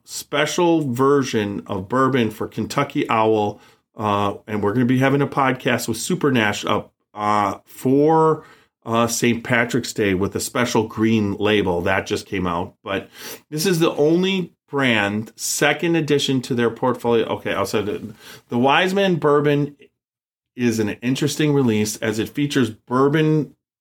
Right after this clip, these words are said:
Kentucky Owl contract distills with Bardstown Bourbon Company. Their four-year-old wheat and high rye bourbons are the blended, are then blended with five point five year and eight point five year olds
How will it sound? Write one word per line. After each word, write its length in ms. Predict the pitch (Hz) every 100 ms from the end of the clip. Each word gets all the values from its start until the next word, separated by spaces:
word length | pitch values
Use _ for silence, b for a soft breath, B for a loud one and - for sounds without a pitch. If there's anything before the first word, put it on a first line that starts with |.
| _
Kentucky 680 | _ 117 117 156 160 180 - 135
Owl 360 | 131 131 131
contract 640 | - - 135 - 151 147 -
distills 640 | 123 - 139 110 107 -
with 220 | 113 110 _
Bardstown 640 | 101 101 104 - 127 135 135
Bourbon 340 | 160 196 180
Company. 480 | - 117 - 95 - b b b
Their 140 | 123 120
four-year-old 920 | - - 147 160 180 180 180 175 151
wheat 340 | 117 113 117 -
and 160 | 107
high 300 | 101 131 147
rye 260 | 165 165 160
bourbons 480 | 151 113 110 104 -
are 140 | 110
the 100 | 104
blended, 880 | 92 - 107 117 143 160 160 165 151
are 180 | 117 113
then 400 | 113 139 165 160 B B B 135
blended 400 | 147 165 185 156
with 260 | 117 -
five 280 | 135 143 156
point 300 | 196 180 180
five 320 | 160 151 151
year 200 | 160 151
and 120 | 123
eight 300 | 113 139 170
point 240 | - 151 120
five 340 | 123 117 113
year 300 | 110 110 107 - _ _ _ _ _ _ _
olds 600 | 139 156 147 113 120 -